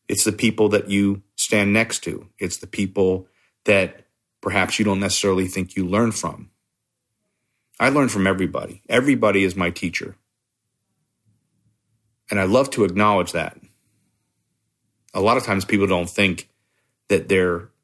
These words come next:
capable of teaching, that they're capable of being a leader. They deny it. "Oh, I'm not a leader." And I said, "Well, you just led me." And they go, "What do you mean?" And I explain, and they go, "Oh,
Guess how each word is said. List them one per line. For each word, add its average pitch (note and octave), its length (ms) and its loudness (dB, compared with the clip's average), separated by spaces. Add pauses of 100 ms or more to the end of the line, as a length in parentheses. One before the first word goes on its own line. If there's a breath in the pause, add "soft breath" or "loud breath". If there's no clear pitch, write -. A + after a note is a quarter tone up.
(120)
capable F#2 420 0
of D#2 120 -4
teaching, E2 340 -6
that D#2+ 140 -6
they're F2 220 0
capable A#2 520 0
of D#2 100 -4
being E2 180 -6
a D#2 60 -6
leader. D#2+ 300 -4
They F2+ 140 0
deny F#2 400 0
it. - 180 -2
"Oh, F#2 160 2
I'm G2 200 2
not F#2 140 0
a E2+ 60 2
leader." F#2+ 440 -2 (1300)
And G#2+ 120 2
I A#2+ 40 4
said, B2+ 200 4
"Well, B2 120 4
you C3 60 4
just D3 220 2
led D3+ 280 2
me." E3 280 4 (500)
And C#3 60 2
they C#3 60 4
go, D3 100 4
"What D3 200 4
do D3+ 60 0
you D3+ 80 4
mean?" F3 260 4
And C3 80 2
I C3 40 2
explain, C#3 400 2
and B2+ 100 2
they B2+ 60 2
go, A#2+ 100 2
"Oh, D3+ 440 2